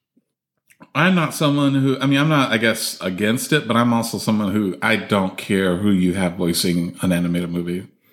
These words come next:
I really don't care. Um, I know when I was, that's a thing now. Um, but I do know, you know, I've, I've watched some, some, like, Hollywood voice actors interviewed on, like, YouTube shows or whatever. And,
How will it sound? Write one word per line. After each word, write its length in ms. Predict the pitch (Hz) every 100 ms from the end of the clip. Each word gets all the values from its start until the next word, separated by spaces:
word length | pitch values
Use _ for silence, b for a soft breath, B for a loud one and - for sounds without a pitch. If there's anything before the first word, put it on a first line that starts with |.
| -
I 40 |
really 340 | 92 92 90 90
don't 180 | 85
care. 340 | - 92 87 - B B B B B
Um, 480 | 98 98 95 92 - _ _ b b b b b b _ _ _ -
I 80 | 113
know 80 |
when 120 | 101 98
I 80 |
was, 120 | 98 101 120
that's 180 | 123 -
a 40 |
thing 360 | 87 - 101 110
now. 480 | 117 123 135 139 - b b _
Um, 240 | 107 101 104
but 100 | 120
I 120 | 113
do 180 | 117 123
know, 320 | 120 117 120
you 100 | 123
know, 80 | 110
I've, 200 | 104 104
I've 160 | 104
watched 280 | 101 95 -
some, 440 | - 95 90 87 _ _ _ _ _ _ _ _
some, 180 | - 101
like, 180 | 92 85
Hollywood 420 | - 104 98 92
voice 220 | 95 92
actors 360 | 98 95 98 92
interviewed 420 | 98 95 95 95
on, 120 | 95 92
like, 220 | 90 -
YouTube 460 | 101 90 101 92 - _ _ _ _ _ -
shows 380 | - 95 95 92
or 60 |
whatever. 340 | 95 98 95 98
And, 280 | 101 98